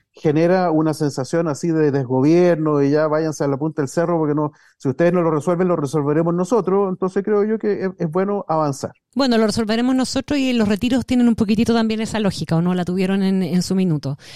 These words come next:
Speaker 2: Sin
Speaker 1: Sí.
Speaker 2: maximalismo, esa es la idea. Porque si no,
Speaker 1: Exacto.
Speaker 2: no, claro, porque si lo queremos todo, al final no tenemos nada.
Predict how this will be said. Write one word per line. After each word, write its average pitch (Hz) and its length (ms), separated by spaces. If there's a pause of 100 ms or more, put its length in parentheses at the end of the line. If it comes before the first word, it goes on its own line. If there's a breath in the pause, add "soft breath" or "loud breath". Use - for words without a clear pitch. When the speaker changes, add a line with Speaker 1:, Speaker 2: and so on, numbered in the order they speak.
(320 loud breath)
Speaker 2:
Sin 330 140
Speaker 1:
Sí. 330 40
Speaker 2:
maximalismo, 302 680
esa 240 200
es 277 40
la 262 80
idea. 160 460 (320)
Porque - 220
si 220 240
no, 220 120
Speaker 1:
Exacto. 165 180
Speaker 2:
no, 220 140
claro, 165 300
porque 165 240
si 220 140
lo 208 100
queremos 262 360
todo, 370 260
al 381 100
final 320 460
no 254 140
tenemos 269 320
nada. 143 480